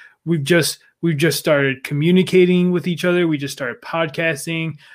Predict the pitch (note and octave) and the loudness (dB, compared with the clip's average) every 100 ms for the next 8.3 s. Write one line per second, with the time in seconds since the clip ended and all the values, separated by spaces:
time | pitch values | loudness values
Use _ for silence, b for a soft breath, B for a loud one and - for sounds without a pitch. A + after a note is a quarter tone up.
0 | B E3 D#3+ D3 - G3 F#3 E3 D3+ F3 | B -4 0 0 4 4 6 4 2 2
1 | E3+ D#3+ D#3 D3 C#3 D3+ D3 C#3 C#3+ A#2+ | 2 2 -2 -4 -4 -6 -6 -8 -10 -14
2 | - - D#3+ D#3+ E3 D#3+ D3+ D3+ D3+ C#3+ | -12 -4 0 2 2 2 -2 -2 -4 -6
3 | - B B - C#3 C3 C#3 D#3+ F3 E3+ | -14 B B -12 -8 -8 -6 0 2 2
4 | E3+ D#3 D#3 D3 C#3+ C#3 B2 B2 A#2+ A#2+ | 2 0 0 0 2 0 -2 -4 -6 -6
5 | - F#3 F3+ D3 C3 - B B B - | 0 0 0 -2 -4 -8 B B B -10
6 | - A3 A3+ A#3+ A#3 G#3+ A3 G#3+ G#3 E3 | 0 4 6 6 4 4 6 6 6 6
7 | G3+ F#3 E3+ D3+ D#3 - D3+ C#3+ C#3+ C3+ | 4 4 -2 -4 -6 -6 -12 -14 -14 -16
8 | - D3 | -18 -20